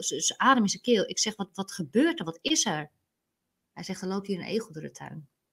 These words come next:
<laughs> Terwijl hij gewoon echt helemaal... Hij viel bijna flauw. Hij heeft er helemaal niks mee. Ja.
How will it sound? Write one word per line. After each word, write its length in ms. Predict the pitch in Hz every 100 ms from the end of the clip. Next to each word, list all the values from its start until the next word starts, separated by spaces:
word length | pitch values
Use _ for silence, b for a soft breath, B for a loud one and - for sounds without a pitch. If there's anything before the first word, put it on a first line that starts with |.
| _ _ _
<laughs> 1000 | - - - - - - - - - _ -
Terwijl 340 | 220 220 214
hij 500 | 202 202 214 214 196
gewoon 360 | - 208 202 196
echt 520 | - 196 - - - _ _
helemaal... 840 | 175 202 226 254 202 208 202 202 -
Hij 280 | 180 202 202
viel 360 | - 240 240
bijna 320 | 202 202 196
flauw. 520 | 175 233 247 170 147 147
Hij 580 | 165 190 220 190 98 -
heeft 380 | - 190 233 233
er 60 | 202
helemaal 220 | 220 202
niks 200 | 220 -
mee. 360 | 165 139 143 _ b b b b b b b _ _ _ _ _ _ _
Ja. 320 | - 156 135